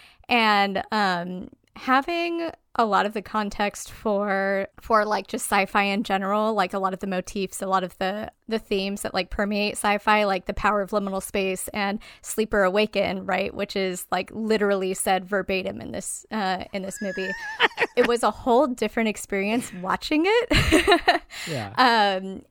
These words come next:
Speaker 1: and also watching it as an adult too. So, like, I could not be more excited to talk about this 'cause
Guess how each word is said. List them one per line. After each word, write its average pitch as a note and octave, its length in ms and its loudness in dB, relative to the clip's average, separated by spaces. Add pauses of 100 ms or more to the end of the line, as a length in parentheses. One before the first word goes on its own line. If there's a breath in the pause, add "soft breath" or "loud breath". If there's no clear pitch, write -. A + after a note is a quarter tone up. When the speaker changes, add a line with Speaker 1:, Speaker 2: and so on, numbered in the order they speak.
(160)
Speaker 1:
and G#3+ 580 2
also B3 240 4
watching G3+ 320 4
it G3 100 -2
as G3+ 120 -2
an F#3 80 -4
adult F3+ 280 -4
too. F#3 220 -4
So, F#3+ 180 -4
like, F3+ 200 -2 (640 soft breath)
I A3 140 2
could C#4 180 -2
not C4 260 2
be B3+ 140 0
more G3+ 220 0
excited G3+ 440 0
to - 100 -18
talk - 300 -4
about A#3+ 240 -2
this D4+ 240 2
'cause G3+ 220 -6